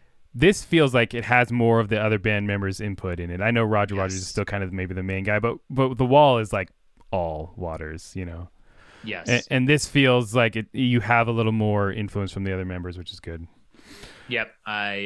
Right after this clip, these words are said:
Speaker 2: agree.
Speaker 1: It's
Speaker 2: I
Speaker 1: kinda
Speaker 2: think
Speaker 1: like
Speaker 2: the
Speaker 1: the
Speaker 2: only
Speaker 1: happy
Speaker 2: one
Speaker 1: medium before it all, <laughs> before it went more the other way. But
Speaker 2: I, I think from, uh, the documentary, it seems like Nick Mason was kind of the one who, I think he was going through, like, a divorce during this album.
Speaker 1: Yeah.
Speaker 2: And so he's less,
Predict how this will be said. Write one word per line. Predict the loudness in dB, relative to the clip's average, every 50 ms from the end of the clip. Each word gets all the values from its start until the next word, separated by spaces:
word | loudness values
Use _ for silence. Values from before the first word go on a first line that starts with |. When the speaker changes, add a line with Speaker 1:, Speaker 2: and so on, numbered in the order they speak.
| -8
Speaker 2:
agree. | -10 -10 -8 -6 -4
Speaker 1:
It's | 0 2
Speaker 2:
I | 4
Speaker 1:
kinda | 6 6 6
Speaker 2:
think | 6
Speaker 1:
like | 6 4
Speaker 2:
the | 6 4
Speaker 1:
the |
Speaker 2:
only | 4 6
Speaker 1:
happy | 8 8 8 8 6 4
Speaker 2:
one | 4 4
Speaker 1:
medium | 4 4 6 6 6 4 4 4
before | 2 0 0 2 2 4 4 4 4
it | 4
all, | 4 4 4 4 2 2 2 2 2 2
<laughs> | 0 0 0
before | 2 2 2 0 0 0 0
it | 0 0
went | 0 -2 -2
more | -2 -2 -2 -2 0
the | -2 -2
other | -4 -4
way. | -4 -6 -6 -8
But | -8 -10 -10 -8 -6
Speaker 2:
I, | -6 -6 -4 -4
I | -6 -4
think | -2 -2 -2 -2 -4
from, | -4 -2 -2 -2 -2 -2
uh, | -2 -2 -2 -2 -2
the | -4 -4
documentary, | -4 -4 -4 -4 -4 -8 -8 -8 -8 -6 -8 -8
it | -8
seems | -8 -8 -6
like | -6 -6 -6
Nick | -6 -8 -8 -8 -8
Mason | -6 -6 -6 -6 -6 -6 -8 -8 -6
was | -6 -8 -8 -6
kind | -6 -6 -6 -6
of | -6
the | -8
one | -8 -6 -6 -6 -6 -8 -10
who, | -10 -10 -8 -8 -8 -8 -8 -10
I | -10
think | -12 -12 -12 -10
he | -10 -10
was | -10 -8
going | -8 -8 -10 -10
through, | -10 -10 -8 -6
like, | -6 -6 -8
a | -10
divorce | -14 -14 -10 -6 -6 -6 -6 -6 -8
during | -8 -6 -6 -6 -8
this | -8 -8 -6
album. | -4 -4 -4 -4 -6 -6 -6
Speaker 1:
Yeah. | -4 -4 -2 -2 -4
Speaker 2:
And | -6 -8
so | -8 -10
he's | -10 -8 -8 -8 -8 -8 -8
less, | -6 -6 -6 -6 -10 -12 -12